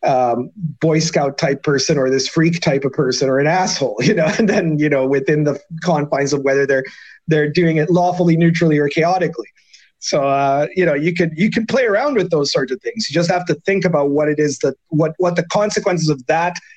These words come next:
are for the world, or vice versa. You look at the world first, and then you work out what would be the right way to present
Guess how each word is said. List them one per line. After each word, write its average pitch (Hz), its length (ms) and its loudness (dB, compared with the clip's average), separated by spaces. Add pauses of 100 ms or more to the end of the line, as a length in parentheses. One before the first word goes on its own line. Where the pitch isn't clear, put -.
(760)
are 156 220 2
for 156 180 0
the 131 100 0
world, 143 500 0
or 143 180 0
vice 156 240 0
versa. 175 340 0
You 120 80 0
look 151 160 2
at 151 80 -4
the 139 80 0
world 151 360 2
first, 175 340 0
and 139 80 -2
then 139 100 0
you 135 120 0
work 147 320 0
out 143 260 0
what 147 180 0
would 143 160 0
be 139 100 0
the 139 120 0
right 143 260 0
way 143 140 0
to 131 100 0
present 127 460 -2